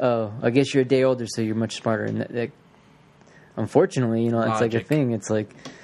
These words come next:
Speaker 1: they think that, you know, "Oh, I've been around longer, so I know more." Whether you use those days to read or if you use those days to sleep, but that, I don't know. I feel that, I feel like, uh, even our society had, like,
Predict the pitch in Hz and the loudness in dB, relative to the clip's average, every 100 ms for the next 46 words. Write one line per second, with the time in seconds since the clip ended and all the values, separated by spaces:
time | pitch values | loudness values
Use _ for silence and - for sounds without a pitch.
0 | - - 113 127 117 - 101 - - 110 | -16 -2 0 2 0 0 -2 -4 -8 -6
1 | 104 104 - 143 135 127 123 120 117 113 | -4 -4 0 2 2 2 0 0 0 0
2 | 113 107 - 107 110 110 110 110 110 - | -2 -4 -2 -2 0 -2 -2 -4 -6 -14
3 | - - - - 117 120 110 107 113 - | -20 -20 -20 -12 -4 -2 0 -2 -4 -2
4 | 120 104 110 101 117 110 104 110 110 113 | -4 -2 -2 0 0 0 -2 -2 0 0
5 | 107 101 110 104 104 110 107 104 98 - | -2 -2 -2 0 -2 0 0 0 -2 0
6 | 110 107 - - 71 - - - - - | -2 -4 -12 -8 -6 -6 -12 -20 -20 -20
7 | - - - - - 117 - - 120 110 | -20 -20 -20 -18 -2 -2 -2 -6 -4 -2
8 | 104 104 104 113 107 101 92 - _ _ | -2 -4 -2 0 0 -2 -8 -18 _ _
9 | 139 117 120 123 - 117 - 120 113 123 | -2 2 4 2 2 0 0 -2 0 0
10 | 123 101 110 - 117 117 107 107 110 113 | 0 -2 -2 2 2 2 -2 -4 -2 -2
11 | 113 - - | -2 -8 -20